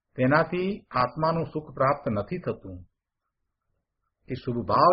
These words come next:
છે. શ્રુતના સૂક્ષ્મ વિકલ્પ પણ છૂટીને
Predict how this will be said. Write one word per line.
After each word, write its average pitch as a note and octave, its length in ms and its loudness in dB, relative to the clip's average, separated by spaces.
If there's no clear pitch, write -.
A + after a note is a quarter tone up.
છે. A#2+ 160 -2
શ્રુતના F3 640 4
સૂક્ષ્મ F3 460 -2
વિકલ્પ F3+ 360 4
પણ F3 140 6
છૂટીને F3+ 640 2